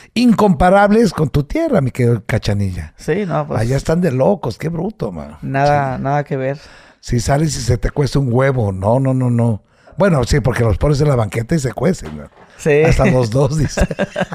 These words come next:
Speaker 2: Amigo Mario, pues me gustaría que te presentaras un poco aquí con la nueva generación que, que no te conoce.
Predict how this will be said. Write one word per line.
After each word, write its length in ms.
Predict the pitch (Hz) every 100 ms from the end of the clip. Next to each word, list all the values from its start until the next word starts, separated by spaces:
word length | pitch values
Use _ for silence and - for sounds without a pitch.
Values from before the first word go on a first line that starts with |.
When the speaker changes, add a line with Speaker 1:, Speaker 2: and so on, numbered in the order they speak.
| - - 165 - 220 - 185 180 156 - - - -
Speaker 2:
Amigo 300 | 170 202 254
Mario, 300 | 262 269 269
pues 140 | 233 226
me 60 |
gustaría 320 | 220 214 247
que 140 | 262 294
te 140 | 247
presentaras 400 | 208 190 185 240
un 80 | 240
poco 220 | 233 226
aquí 120 | 214
con 420 | 226 233 208 165 143
la 120 | 151
nueva 180 | 185 190
generación 460 | 170 147 139 165
que, 500 | - 175 151 131 120 - _
que 100 | 139
no 80 | -
te 60 | 214
conoce. 460 | 160 165 185 220